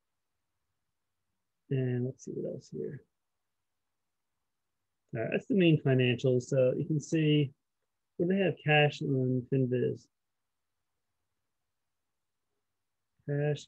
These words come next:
cash. No, it doesn't say here. Looking around. All right, let's look at the chart. That's the main thing too, once you get by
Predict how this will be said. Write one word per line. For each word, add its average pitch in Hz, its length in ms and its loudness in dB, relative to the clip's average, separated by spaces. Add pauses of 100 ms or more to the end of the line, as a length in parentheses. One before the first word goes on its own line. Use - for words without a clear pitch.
(120)
cash. 147 480 -4 (1200)
No, 156 120 -6
it 139 220 -10
doesn't 127 280 -8
say 147 180 -6
here. 123 240 -6 (2750)
Looking 180 340 -6
around. 196 400 -10
All 160 120 4
right, 127 140 4 (640)
let's 240 160 6
look 240 100 8
at 202 60 6
the 180 320 10 (160)
chart. 175 340 8 (240)
That's 208 220 4
the 170 80 4
main 147 280 8
thing 151 240 4
too, 151 140 6
once 143 220 2
you 147 80 -2
get 147 160 -2
by 135 420 4